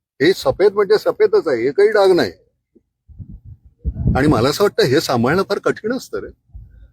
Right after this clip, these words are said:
बरं, कुठली पदं तुम्ही, मुख्यमंत्री पद भुजवल्यानंतर सुद्धा तुमच्याकडे कोणी असं बोर्ड दाखवू शकत नाही, त्याच्यापेक्षा अजून काय लागतं?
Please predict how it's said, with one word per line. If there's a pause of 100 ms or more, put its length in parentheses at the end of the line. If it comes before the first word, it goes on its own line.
(400)
बरं,
कुठली
पदं
तुम्ही,
मुख्यमंत्री
पद
भुजवल्यानंतर
सुद्धा (880)
तुमच्याकडे
कोणी
असं
बोर्ड
दाखवू
शकत
नाही, (680)
त्याच्यापेक्षा
अजून
काय
लागतं?